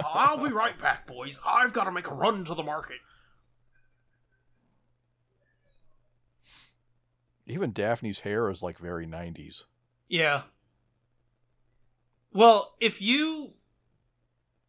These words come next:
Speaker 1: if you look at the bonus feature for this, Daphne looks exactly like Mary Kay Bergman without the glasses.
Speaker 2: Right. I've seen pictures of her.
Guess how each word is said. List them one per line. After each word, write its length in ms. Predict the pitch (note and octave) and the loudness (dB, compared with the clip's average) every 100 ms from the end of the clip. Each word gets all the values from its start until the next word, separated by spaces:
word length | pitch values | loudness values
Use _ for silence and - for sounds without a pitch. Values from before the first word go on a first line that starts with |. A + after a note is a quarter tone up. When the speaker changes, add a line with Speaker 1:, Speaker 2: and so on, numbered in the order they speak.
| _ _ _ | _ _ _
Speaker 1:
if 220 | - G3 G#3+ | -10 -6 -4
you 160 | A#3+ | -4
look 160 | B3 B3+ | -6 -6
at 100 | - | -8
the 80 | F3 | -10
bonus 520 | C#3 E3 E3+ G3+ - | -6 -4 -2 -4 -6
feature 340 | - A#3+ B3+ | -6 -8 -8
for 160 | A#3+ B3 | -10 -8
this, 480 | A#3+ B3 B3 - - - _ _ _ _ _ _ _ | -6 -6 -8 -12 -14 -20 _ _ _ _ _ _ _
Daphne 480 | F3+ G3+ A#3 C4 A#3 | 6 8 6 0 -6
looks 360 | G3+ G3 - - | -4 -6 -8 -6
exactly 1080 | F#3 D3 C3+ C3+ F#3 F3+ F#3 - C3 A#2+ A2 - | -6 -6 -8 0 8 10 8 0 -12 -14 -16 -6
like 240 | D3+ D#3+ | -4 -2
Mary 300 | E3 E3+ E3+ | 0 2 0
Kay 180 | - E3 | -4 -6
Bergman 480 | C#3+ D#3 D#3+ F3 E3+ | 0 0 0 -6 -8
without 360 | D3 C#3+ C#3+ | -4 0 -2
the 60 | C#3 | -2
glasses. 680 | C3+ C#3 A#2+ - B2 - - - _ _ _ _ _ _ _ _ _ _ _ _ | -4 -2 -2 -6 -14 -18 -20 -20 _ _ _ _ _ _ _ _ _ _ _ _
Speaker 2:
Right. 320 | A2+ A2 G2+ A2 | -2 -2 -2 -8
I've 120 | G#2+ | -6
seen 200 | C3+ A#2+ | -6 -6
pictures 400 | A#2 A2 G2 E2+ | -6 -6 -10 -12
of 80 | E2 | -12
her. 340 | F#2 F#2 F2+ | -10 -8 -10